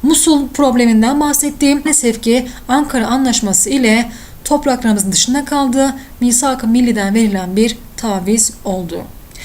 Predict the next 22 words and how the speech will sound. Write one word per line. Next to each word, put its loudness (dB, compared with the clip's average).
Kellogg-Briand 2
Paktı'ndan 0
bahsettiğim, 0
bu 2
bir -2
barış 0
paktıydı -2
ve -12
Türkiye -2
pakta -2
üye 4
oldu. -6
Nüfus 2
mübadelesinden 2
bahsettiğim 0
yer 2
değişikliğiydi. 0
Yunanistan 2
aslında 2
buna 0
karşı -2
geldi -2